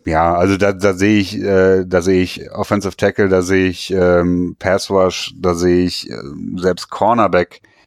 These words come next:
äh, noch als, ähm, deutlich wichtigeres Need, vielleicht sogar noch Running Back, aber ja, mit Gillislee,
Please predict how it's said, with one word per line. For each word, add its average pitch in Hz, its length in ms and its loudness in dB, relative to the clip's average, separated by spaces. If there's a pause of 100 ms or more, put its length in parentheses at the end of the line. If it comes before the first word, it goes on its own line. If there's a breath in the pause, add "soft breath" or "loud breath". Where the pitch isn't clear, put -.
(120 soft breath)
äh, 87 300 2
noch 85 280 -2
als, - 480 -4
ähm, 80 600 -2
deutlich 87 340 0
wichtigeres 90 540 -2
Need, 92 300 2
vielleicht 85 360 -2
sogar 87 200 0
noch 82 120 0
Running 87 320 2
Back, 85 300 -2
aber 80 340 -2
ja, 82 240 2
mit 82 220 -4
Gillislee, 85 540 0